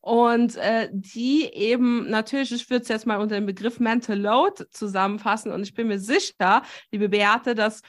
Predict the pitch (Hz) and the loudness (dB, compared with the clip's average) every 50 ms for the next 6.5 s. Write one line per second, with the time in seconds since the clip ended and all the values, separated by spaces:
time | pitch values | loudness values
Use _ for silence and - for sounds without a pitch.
0 | _ _ _ _ 226 233 254 285 339 415 392 381 302 240 254 254 262 277 277 - | _ _ _ _ 4 6 8 8 6 6 4 2 0 0 0 2 2 0 0 -4
1 | 254 - - - 233 233 240 233 240 - 147 226 226 262 262 294 294 240 240 240 | -8 -12 -6 -6 -4 -2 0 -2 -2 -2 -6 -2 2 2 2 4 2 0 -2 -2
2 | 254 247 247 - 254 240 233 - - 311 311 311 302 262 226 226 214 220 - 233 | -2 -4 -2 -2 -2 -4 -4 -4 -2 2 2 2 2 2 2 2 2 2 0 0
3 | 247 277 294 277 226 226 226 214 226 214 214 214 220 226 226 240 262 254 - 226 | 2 2 4 4 4 4 4 2 2 2 0 0 0 2 2 0 0 0 -2 -2
4 | 226 220 220 240 247 262 262 254 233 220 214 247 294 294 - 247 - _ - 247 | 0 2 2 2 2 2 2 -2 -4 -2 -2 -2 -2 -2 -4 -10 -12 _ -8 -8
5 | 208 208 214 233 254 269 254 226 - 143 196 233 233 - 190 - - - 247 285 | -6 -4 -2 0 2 2 2 0 0 0 0 0 0 -2 -4 -4 -4 -2 0 2
6 | 311 294 247 233 214 214 220 226 226 | 2 2 2 0 0 0 0 0 -2